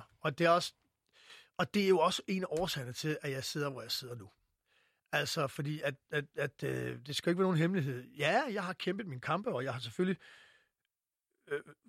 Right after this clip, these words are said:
gjort det selv, for det er kun dig selv, der, der kan flytte dig, når det kommer til stykket. Men jeg har da så sandelig haft opbakning, og ikke kun fra mine forældre, også fra, øh,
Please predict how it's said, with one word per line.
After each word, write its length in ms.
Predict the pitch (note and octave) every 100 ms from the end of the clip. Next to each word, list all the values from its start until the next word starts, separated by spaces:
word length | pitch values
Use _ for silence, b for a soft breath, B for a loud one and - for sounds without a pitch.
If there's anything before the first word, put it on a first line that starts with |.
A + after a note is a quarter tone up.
| F3 _
gjort 260 | G3 G3+ -
det 80 |
selv, 280 | - A3 A3+
for 100 | D3+
det 80 | D#3
er 40 |
kun 180 | C#3+ F#3+
dig 100 | G3
selv, 260 | - G3 F#3+
der, 100 | D#3+ -
der 80 | -
kan 240 | C3 D3 B2+
flytte 300 | - - F3+
dig, 100 | - A#2+ b b -
når 60 |
det 80 | C3+
kommer 200 | E3 F3+
til 60 | D#3
stykket. 280 | F3+ F3 E3+ b b -
Men 300 | C3+ C#3 C3+ B2
jeg 120 | B2+
har 100 | B2
da 60 | D3
så 80 | A#2
sandelig 260 | E3 E3+
haft 180 | B2+ C3 -
opbakning, 440 | D#3 C#3 A#2+ A#2
og 80 | B2+
ikke 100 | D#3
kun 200 | - E3+
fra 100 | D#3+
mine 140 | C#3
forældre, 300 | C3 D3 D3
også 200 | C#3+ D3+
fra, 300 | - C3+ B2
øh, 280 | A#2 C3 C3+